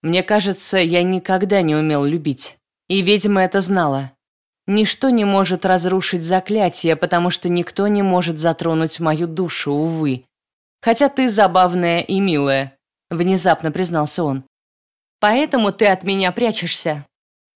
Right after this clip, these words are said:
«За те годы, которые мне присылали девушек, они вели себя по-разному», уклончиво признался дракон.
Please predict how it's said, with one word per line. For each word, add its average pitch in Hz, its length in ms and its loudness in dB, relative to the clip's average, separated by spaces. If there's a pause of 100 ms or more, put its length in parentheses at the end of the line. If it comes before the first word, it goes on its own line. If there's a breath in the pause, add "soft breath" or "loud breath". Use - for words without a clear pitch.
(340)
«За 160 240 2
те 220 240 2
годы, 208 440 2
которые 190 520 0
мне 175 260 0
присылали 180 640 0
девушек, 214 600 -2
они 185 260 2
вели 190 260 -2
себя 180 500 0
по-разному», 143 920 0 (400)
уклончиво 233 640 2
признался 180 640 -2
дракон. 170 600 -4